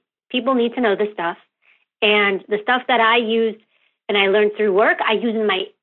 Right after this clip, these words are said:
everyday life, in relationships with, not just in work, but also in my personal relationships with family, with friends, in business, and across the board.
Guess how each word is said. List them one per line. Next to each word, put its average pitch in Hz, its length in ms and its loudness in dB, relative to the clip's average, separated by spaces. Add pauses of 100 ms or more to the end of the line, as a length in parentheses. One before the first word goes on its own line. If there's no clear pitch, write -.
(200)
everyday 247 640 0
life, 165 260 -8 (320)
in 196 100 -4
relationships 240 680 0
with, 202 160 0 (380)
not 247 180 0
just 220 220 -4
in 160 280 -6
work, 233 360 0 (180)
but - 80 -4
also 262 300 0
in 247 120 0
my 233 140 0
personal 226 520 -4
relationships - 680 -10
with 226 160 -2
family, 233 380 0
with 165 160 -12 (100)
friends, 170 380 -2 (100)
in 190 180 -2
business, 208 400 -2
and 185 140 -4
across 247 340 -2
the - 80 -6
board. - 320 -8